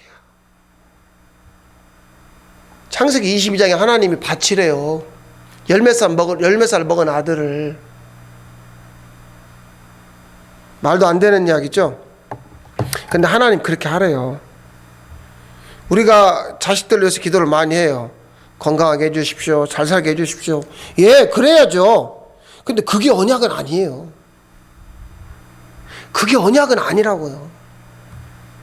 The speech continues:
여러분이 하갈이냐 사라냐 그걸 제가 어떻게 알아요? 그런데 우리가 다른 사람들에게 무엇을 흘려보내주는가 보면 알아요. 그러면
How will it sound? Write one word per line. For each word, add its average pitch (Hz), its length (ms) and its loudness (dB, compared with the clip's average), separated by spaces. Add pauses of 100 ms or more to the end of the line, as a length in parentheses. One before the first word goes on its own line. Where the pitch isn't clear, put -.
(2250)
여러분이 339 500 4
하갈이냐 349 760 4
사라냐 370 480 4
그걸 302 220 -4
제가 254 180 0
어떻게 226 300 -2
알아요? 196 280 2
그런데 302 540 2 (500)
우리가 311 880 2
다른 370 280 2
사람들에게 370 560 4
무엇을 339 440 2
흘려보내주는가 330 1000 2
보면 381 380 2
알아요. 233 440 -2 (1700)
그러면 339 600 4